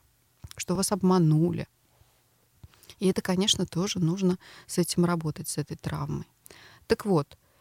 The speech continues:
если вдруг измена происходит, человек все равно приведет вас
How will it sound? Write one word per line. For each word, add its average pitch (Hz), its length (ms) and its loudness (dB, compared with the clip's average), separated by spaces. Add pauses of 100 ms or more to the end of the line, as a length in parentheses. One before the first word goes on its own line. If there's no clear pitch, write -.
(420)
если 226 460 4
вдруг 170 500 0
измена 175 420 2
происходит, 175 880 -6 (840)
человек 170 520 -2
все - 200 -8
равно 165 480 0 (420)
приведет 185 800 0
вас 208 260 -2